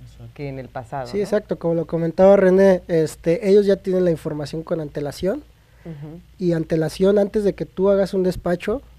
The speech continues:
Speaker 3: de, eh, de la mercancía de aduanas, entonces ellos ya saben qué estás importando, ya saben qué orígenes tiene, ya saben qué valores tiene, y ya saben qué cu-, qué, eh, regulaciones o restricciones tendrías que cumplir, ¿no? Antes de que tú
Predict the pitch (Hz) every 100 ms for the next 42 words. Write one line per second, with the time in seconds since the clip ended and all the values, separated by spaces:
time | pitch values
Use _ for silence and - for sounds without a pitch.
0 | _ - 160 175 156 147 147 151 151 156
1 | 151 151 151 165 170 180 185 190 185 247
2 | - - - - - - 156 180 202 202
3 | 196 202 - 196 196 - 185 - 175 175
4 | - 147 147 143 147 160 160 170 160 151
5 | 165 175 180 175 160 - 175 180 190 185
6 | 160 - 151 151 - 196 208 190 185 -
7 | 185 180 190 240 - - - - - 175
8 | 190 180 202 202 196 - 185 - 202 -
9 | 185 190 185 175 165 160 180 - 156 160
10 | 160 175 180 175 156 - 139 156 151 151
11 | 147 143 160 - 175 220 226 170 170 -
12 | 175 190 202 196 175 160 156 151 180 180
13 | 175